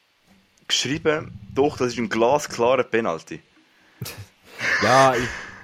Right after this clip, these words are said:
Speaker 2: ich,
Speaker 1: Es,
Speaker 2: ah, ja.
Speaker 1: es ist ein glasklarer Kontakt. Ja, dann habe ich ein bisschen lachen.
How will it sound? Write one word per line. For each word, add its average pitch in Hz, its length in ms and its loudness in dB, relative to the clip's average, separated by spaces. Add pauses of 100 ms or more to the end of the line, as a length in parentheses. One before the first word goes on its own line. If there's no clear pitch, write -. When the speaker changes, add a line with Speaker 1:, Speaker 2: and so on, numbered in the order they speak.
(580)
Speaker 2:
ich, 120 140 -8
Speaker 1:
Es, 165 160 2
Speaker 2:
ah, 139 100 -4
ja. 151 220 6
Speaker 1:
es 143 60 8
ist 170 120 6
ein 160 120 -6
glasklarer 175 760 6
Kontakt. 151 580 4 (480)
Ja, 123 140 4
dann 117 80 2
habe 131 160 4
ich 123 80 -4
ein 127 60 2
bisschen 110 180 2
lachen. 98 340 -2